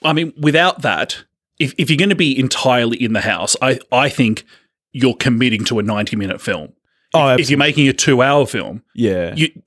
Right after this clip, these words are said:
Speaker 1: like, there comes a point where you kinda probably do have to do something else.
Speaker 2: Yeah. Happily, still under two hours, just. And I think
Speaker 1: What was the runtime?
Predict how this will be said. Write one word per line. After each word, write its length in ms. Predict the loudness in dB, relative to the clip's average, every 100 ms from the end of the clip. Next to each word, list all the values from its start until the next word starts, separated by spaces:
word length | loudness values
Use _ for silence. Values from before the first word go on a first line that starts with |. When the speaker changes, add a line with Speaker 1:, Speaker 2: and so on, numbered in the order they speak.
| _ _
Speaker 1:
like, 240 | 0 0
there 120 | 0 0
comes 280 | 0 0 -2
a 60 |
point 280 | -2 -2 0
where 120 | -2
you 140 | -2 -2
kinda 240 | -4 -4
probably 260 | -6 -8 -4
do 160 | 0
have 140 | 0 -2
to 80 | -10
do 120 | -8
something 320 | -8 -6 -8
else. 300 | -8 -8 -4
Speaker 2:
Yeah. 440 | -2 -2 -4 -14 -20 _ _ -2
Happily, 580 | 0 2 2 0 -6 -6
still 400 | -4 2 2 4
under 240 | 0 -2
two 240 | 0 2 2
hours, 520 | 2 0 -2 -6 -14 _ _ _ _ _ 0
just. 560 | 0 2 -2 -8 -12 -20 _ _ _ _ _ -2
And 200 | 0 2
I 180 | 2
think 140 | 4 2
Speaker 1:
What 120 | 4
was 160 | 2 2
the 80 | 0
runtime? 460 | 0 0 -2 -4